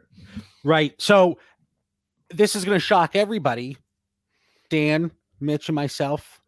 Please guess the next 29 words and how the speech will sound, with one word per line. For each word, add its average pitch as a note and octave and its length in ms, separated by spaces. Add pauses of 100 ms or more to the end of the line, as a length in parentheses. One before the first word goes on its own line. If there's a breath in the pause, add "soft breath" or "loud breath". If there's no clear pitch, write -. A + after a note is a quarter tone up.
we C3+ 160
in D#3+ 100
fact C3 340
are D3 40
not D#3 300
lawyers, F#2+ 540 (560 soft breath)
and B2 180
we C3+ 80
do C#3 160
not C#3+ 240
have C3 540 (420)
that C3 280 (360)
legal C3 640 (300)
background. C#3+ 580 (220 loud breath)
So D#3 340
we're D#3+ 180
gonna A3 200
talk A3+ 340
about F#3 260
the E3+ 80
Deshaun D#3+ 440
Watson's, C#3 580 (640)
and E3+ 100
I F#3+ 80
don't G#3 120
even A#3+ 80
wanna A3+ 120
say E3+ 180
stuff. - 500